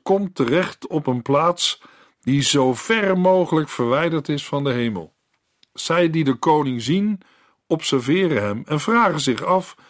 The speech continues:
of dit de man is die de aarde deed sidderen en koninkrijken deed beven. Is dit de man die de wereld tot een woestenij maakte, steden versloeg en geen medelijden had met gevangenen, hen niet naar huis liet terugkeren?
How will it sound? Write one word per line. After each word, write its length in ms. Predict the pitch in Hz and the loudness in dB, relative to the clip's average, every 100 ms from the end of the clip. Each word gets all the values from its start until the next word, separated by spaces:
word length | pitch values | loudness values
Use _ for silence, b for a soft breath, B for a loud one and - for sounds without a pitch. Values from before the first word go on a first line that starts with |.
| b b | b b
of 220 | 147 135 | -2 0
dit 280 | 147 240 - | 2 2 0
de 80 | |
man 260 | 156 170 208 | 2 2 2
is 160 | 202 160 | -2 0
die 140 | 170 | 0
de 140 | 143 | 0
aarde 380 | 123 143 196 165 | 2 0 0 0
deed 220 | 135 120 | 0 0
sidderen 540 | - - 202 165 175 175 | 0 0 2 2 2 0
en 180 | 135 131 | -2 0
koninkrijken 800 | 180 196 185 165 170 160 147 139 | 0 2 0 0 0 2 0 0
deed 260 | 139 131 | 0 0
beven. 520 | 113 113 101 90 82 _ b b b b b | 2 2 0 -4 -16 _ b b b b b
Is 200 | - 151 | -2 0
dit 180 | 147 262 | 2 2
de 60 | 202 | 4
man 240 | 180 202 | 2 2
die 140 | 180 165 | 2 2
de 160 | 139 | 2
wereld 400 | 151 208 214 208 | 2 2 4 2
tot 180 | 185 170 | 0 0
een 100 | 175 | 0
woestenij 600 | 170 190 - 160 175 196 | 2 0 0 0 2 2
maakte, 500 | 165 127 110 - - _ _ _ _ _ | 2 0 0 -6 -16 _ _ _ _ _
steden 560 | - - 196 202 180 143 | -10 0 2 2 0 0
versloeg 480 | 131 - 170 175 - | 0 0 2 2 0
en 200 | 120 117 | -2 -2
geen 380 | 135 143 147 | 2 2 2
medelijden 640 | 123 123 131 110 101 95 90 | 0 0 0 0 0 -2 -2
had 240 | 95 104 | -4 -4
met 200 | 117 113 | -4 -6
gevangenen, 680 | - 123 143 170 151 104 90 b b b b b | -6 -4 -4 -2 -6 -8 -14 b b b b b
hen 300 | - 117 120 | -4 -2 0
niet 380 | 156 175 - - | 2 0 -2 -14
naar 180 | 110 104 | -6 -4
huis 380 | 107 151 175 - | -2 -2 -2 -4
liet 180 | 160 151 | -6 -4
terugkeren? 760 | 196 196 - 151 147 131 104 | -4 -4 -4 -4 -2 -4 -10